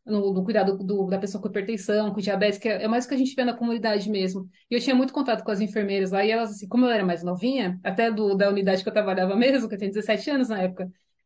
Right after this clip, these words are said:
aí as, a, as enfermeiras meio que me acolhiam, então, assim, elas, "Não, Isa, você tem que, é esse caminho que você tem que seguir, se você gosta disso, segue nisso, não sei o quê."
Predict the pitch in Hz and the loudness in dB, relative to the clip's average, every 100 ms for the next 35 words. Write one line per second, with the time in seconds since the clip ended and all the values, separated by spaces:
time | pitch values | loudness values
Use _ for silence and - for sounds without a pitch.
0 | _ 196 208 220 214 214 220 214 196 190 | _ 4 6 4 2 4 6 4 2 0
1 | 226 247 233 233 233 - 240 226 269 247 | -2 0 0 2 0 0 -2 0 -2 0
2 | 254 220 202 214 214 233 190 185 - _ | 0 0 0 -2 0 0 0 -2 -10 _
3 | - 208 220 277 285 254 190 - 226 220 | 2 4 6 6 4 4 -2 -4 -2 0
4 | 233 - 262 247 247 233 226 233 233 214 | -2 0 2 4 2 -4 -4 -2 -2 -2
5 | 190 220 226 226 233 - 233 233 240 240 | -2 0 -2 -2 -4 -4 -2 0 -2 -2
6 | 233 196 226 233 220 | -8 -8 -6 -2 -4